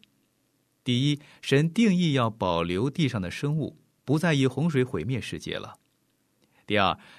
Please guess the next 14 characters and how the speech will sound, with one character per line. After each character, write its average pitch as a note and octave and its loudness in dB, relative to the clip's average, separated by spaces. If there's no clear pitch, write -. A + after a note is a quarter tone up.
神 D3+ 2
宣 F3+ 2
告 F3 2
要 D3 2
赐 F3+ 0
福 A2+ -4
挪 F#2+ -4
亚 C#3+ -2
以 G#2+ 0
及 G2+ -2
他 A2 -6
的 F#2 -6
儿 C2+ -10
子。 - -12